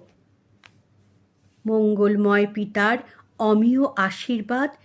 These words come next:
তোমার শিরে ঝরিয়া পড়িবে। তিনি যখন প্রয়োজন বোধ করিবেন,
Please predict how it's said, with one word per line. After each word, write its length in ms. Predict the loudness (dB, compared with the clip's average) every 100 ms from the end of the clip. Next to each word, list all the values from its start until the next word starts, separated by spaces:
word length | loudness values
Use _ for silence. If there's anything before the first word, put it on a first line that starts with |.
| _ _
তোমার 380 | 0 2 2 -2
শিরে 460 | -8 -10 -6 -2 -4
ঝরিয়া 480 | -4 -4 -2 -2
পড়িবে। 520 | -2 -6 -6 -6 -8 -12 -18 _ _ _ _ _ _ _ _ _ _ _ _ _ _ -20 -20 _
তিনি 240 | 4 8 8
যখন 640 | 6 2 2 2 4 4
প্রয়োজন 600 | 4 4 6 6 6 6
বোধ 240 | 6 2
করিবেন, 480 | 0 2 4 4 0